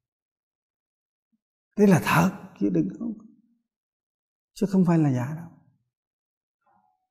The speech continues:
Sự việc, sự vật,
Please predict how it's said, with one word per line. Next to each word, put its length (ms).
Sự 220
việc, 300
sự 280
vật, 160